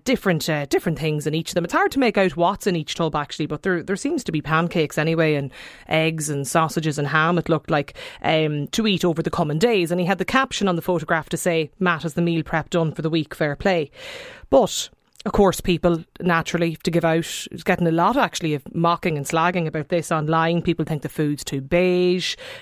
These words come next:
The fact that you'd make pancakes in, in advance in itself, they thought was a crime. Um, and they also, uh, I suppose the thing that really seems to have caught most people, uh, people's attention is the fact that the lids have no containers on them.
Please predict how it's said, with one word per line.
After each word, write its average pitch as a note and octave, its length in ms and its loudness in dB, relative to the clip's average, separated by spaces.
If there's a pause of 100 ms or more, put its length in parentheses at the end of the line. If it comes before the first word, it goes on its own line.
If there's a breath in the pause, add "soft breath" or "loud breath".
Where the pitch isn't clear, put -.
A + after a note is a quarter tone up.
The - 80 -2
fact E3 260 0
that - 140 -2
you'd D#3 100 0
make D#3 160 -2
pancakes G3 720 2
in, E3+ 160 -2
in E3+ 160 -2
advance F3 480 0
in E3+ 80 0
itself, F#3+ 440 0
they G#3 120 0
thought G#3+ 240 0
was G3+ 120 -6
a G3+ 40 -10
crime. A3 440 2 (380 loud breath)
Um, F#3 600 2 (140)
and G#3+ 320 2
they A3+ 120 4
also, B3+ 560 2
uh, A3 760 -8
I B3 40 2
suppose B3+ 240 0
the B3 60 0
thing F#4+ 300 4
that D#4 80 2
really B3 220 2
seems G#3+ 240 2
to G3+ 80 4
have F3+ 100 0
caught G3 260 2
most G#3 520 2
people, E3+ 360 0 (200)
uh, D3+ 100 -2
people's F3 320 0
attention F#3 500 0 (380 loud breath)
is - 140 2
the A3 80 2
fact A#3 220 4
that A3+ 100 2 (100)
the A#3+ 140 4
lids D4+ 240 4
have G#3 100 0
no G3+ 140 4
containers D#4 500 0
on D#3+ 160 -2
them. - 140 -18